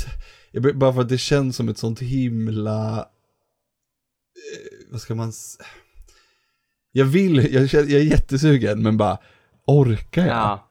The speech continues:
Speaker 1: Det är ett sånt jävla commitment att spela Elden Ring igen.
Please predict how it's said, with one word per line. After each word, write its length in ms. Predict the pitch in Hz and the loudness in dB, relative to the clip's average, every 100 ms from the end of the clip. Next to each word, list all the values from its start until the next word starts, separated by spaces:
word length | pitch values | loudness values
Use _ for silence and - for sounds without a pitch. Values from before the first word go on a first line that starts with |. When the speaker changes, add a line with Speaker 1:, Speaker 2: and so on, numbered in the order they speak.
| _ - | _ -2
Speaker 1:
Det 140 | 127 | 2
är 80 | 143 | 2
ett 100 | 139 | 2
sånt 300 | - 131 120 | 0 0 0
jävla 1500 | 123 123 131 147 139 135 127 120 117 113 113 113 107 131 127 | 0 2 4 4 4 4 4 4 4 2 2 0 2 2 2
commitment 1120 | - 135 147 - - - 113 - 117 - - - - | 0 -2 0 -4 -6 -6 -8 -8 -16 -20 -20 -10 -4
att 160 | 110 | -4
spela 320 | - 113 107 104 | 0 0 2 2
Elden 380 | 139 120 98 | 2 0 -2
Ring 140 | - - | -6 -10
igen. 260 | - - | -12 -14